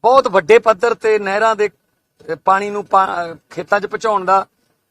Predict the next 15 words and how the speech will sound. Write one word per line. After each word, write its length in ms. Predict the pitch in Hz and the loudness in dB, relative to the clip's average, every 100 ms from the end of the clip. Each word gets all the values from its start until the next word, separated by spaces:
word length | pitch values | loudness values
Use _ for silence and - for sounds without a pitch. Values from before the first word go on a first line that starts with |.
| _ _ - | _ _ -4
ਜੰਗੀ 300 | 196 208 233 | -4 -2 -2
ਪੱਧਰ 260 | 240 220 233 | 0 0 0
ਤੇ 100 | 220 | -2
ਕੰਮ 200 | 180 165 | -6 -4
ਚੱਲ 180 | 165 | -6
ਰਿਹਾ। 120 | 156 185 | -4 -8
ਕ੍ਰਿਸ਼ਨ 300 | 190 170 190 | -10 -12 -10
ਕੁਮਾਰ 260 | 190 196 | -2 -2
ਜੀ 100 | 175 | 0
ਉਹਦੇ 120 | 196 | -6
ਸੈਕਟਰੀ 300 | 180 165 - | -6 -10 -12
ਨੇ 80 | 180 | -14
ਦੇਖ 200 | 175 170 | -12 -12
ਰਹੇ 120 | 180 | -12
ਨੇ 120 | 185 | -12